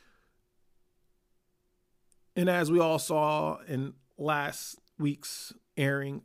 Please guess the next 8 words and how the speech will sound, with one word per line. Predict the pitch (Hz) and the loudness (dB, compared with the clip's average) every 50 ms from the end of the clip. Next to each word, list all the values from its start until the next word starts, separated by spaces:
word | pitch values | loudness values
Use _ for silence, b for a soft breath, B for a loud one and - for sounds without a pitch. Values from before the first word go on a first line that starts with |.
| _ - | _ -6
of | 135 135 127 123 123 | -4 -4 -4 -6 -4
The | 123 127 123 | -4 -2 -2
Last | 131 131 131 127 - - - | -2 -4 -4 -6 -8 -8 -4
Dance, | 139 170 156 131 120 - - - - - - _ _ _ _ _ _ _ _ _ _ _ _ _ _ _ _ | -2 0 0 0 -4 -6 -10 -16 -16 -16 -18 _ _ _ _ _ _ _ _ _ _ _ _ _ _ _ _
Michael | 139 131 139 196 208 214 277 | 0 2 2 2 2 0 0
Jordan | 185 208 233 220 170 151 151 | 2 2 2 4 2 2 4
wore | 156 160 170 165 | 6 6 6 6
the | 151 143 151 156 - | 4 2 -2 -4 -6